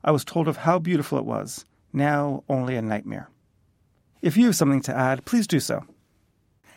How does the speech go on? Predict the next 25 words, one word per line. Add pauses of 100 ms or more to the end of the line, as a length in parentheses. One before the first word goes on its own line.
(120)
Next,
a
group
of
scientists
have
taken
surgery
one
step
closer
to
the
realm
of
self-driving
cars (340)
by
successfully
completing
an
operation
on
a
pig